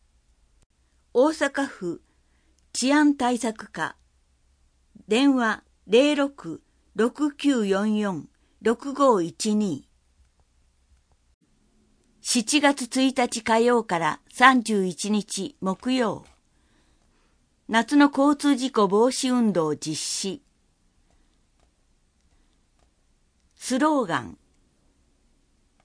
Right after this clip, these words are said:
ヘルメット、顎ひもカチッと出発だ。スピードと焦る気持ちにブレーキを。どんな時も忘れちゃダメだよ、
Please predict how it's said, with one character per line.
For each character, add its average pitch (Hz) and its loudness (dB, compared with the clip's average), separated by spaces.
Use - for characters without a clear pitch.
ヘ - 2
ル 294 6
メ 269 4
ッ 240 -8
ト、 170 -4
顎 214 4
ひ 277 0
も 262 2
カ 226 0
チ 262 -6
ッ 254 -8
と 202 -4
出 - -6
発 208 -4
だ。 165 -8
ス - -10
ピ 285 4
ー 277 2
ド 254 2
と 214 -2
焦 220 2
る 277 -2
気 - -8
持 196 0
ち 190 -8
に 190 -4
ブ 202 0
レ 247 2
ー 226 -8
キ 151 -8
を。 131 -10
ど 240 4
ん 302 6
な 240 2
時 202 -6
も 165 -6
忘 220 0
れ 294 0
ち 285 -2
ゃ 262 2
ダ 226 6
メ 254 -2
だ 214 -2
よ、 160 -6